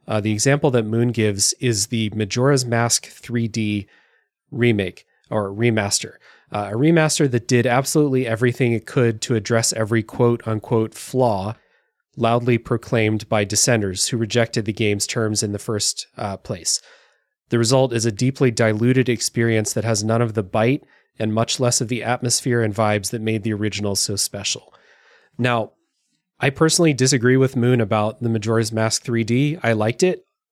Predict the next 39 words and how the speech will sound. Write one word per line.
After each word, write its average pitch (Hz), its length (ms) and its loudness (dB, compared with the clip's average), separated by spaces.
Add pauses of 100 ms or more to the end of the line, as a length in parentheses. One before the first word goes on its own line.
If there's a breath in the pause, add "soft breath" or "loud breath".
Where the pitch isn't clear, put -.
(120)
quite 120 200 2
a 110 40 -2
bit, 143 320 2 (400 soft breath)
uh, 110 160 0
mostly 127 380 2
for 123 160 -2
quality 113 320 2
of 104 140 -4
life 113 260 0
reasons. 104 380 -4
But - 180 -2
I 123 80 2
do 123 180 2
wanna 196 260 4
kind - 300 -2
of 110 100 -2
talk 120 260 -2
about 110 240 0
this 110 180 -2
idea 107 540 0 (580 soft breath)
that - 180 0
sometimes 151 480 2
remakes 139 420 2
are 123 80 0
made 113 240 0
for 117 140 -4
people 127 360 0
who 120 100 0
didn't 117 340 -2
like 113 220 -2
the 120 120 -2
original 101 600 -6 (260)
instead 123 380 0
of 110 140 -4
people 113 280 -2
who 110 120 -2
did 110 260 -2
like 98 220 -8
it. - 140 -16